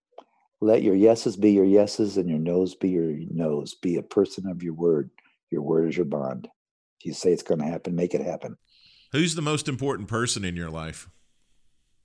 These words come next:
Speaker 1: Well, that would be, that would be my wife.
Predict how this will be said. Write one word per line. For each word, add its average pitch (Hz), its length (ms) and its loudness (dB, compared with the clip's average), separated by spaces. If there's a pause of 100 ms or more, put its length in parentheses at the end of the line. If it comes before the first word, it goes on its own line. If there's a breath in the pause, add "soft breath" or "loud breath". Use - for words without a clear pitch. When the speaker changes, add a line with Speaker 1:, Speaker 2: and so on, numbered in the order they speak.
(1120)
Speaker 1:
Well, 95 200 6
that 98 180 6
would 82 140 0
be, 80 320 0 (100)
that 85 160 0
would 78 120 0
be 82 120 -2
my 73 180 -4
wife. 64 380 -4